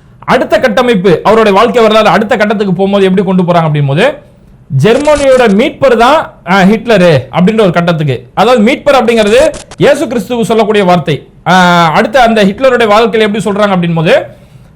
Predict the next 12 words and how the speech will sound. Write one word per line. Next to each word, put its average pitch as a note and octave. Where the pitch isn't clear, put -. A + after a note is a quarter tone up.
ஆ, -
இயேசு D4
எப்படி B3+
உயிர்த்தெழுந்த D4
பிறகு C4
கிறிஸ்தவம் A#3+
பெரிய A#3
அளவுல A#3
வளர்ந்துச்சோ, F#3+
அதே A#3
மாதிரி A#3+
தான் A3+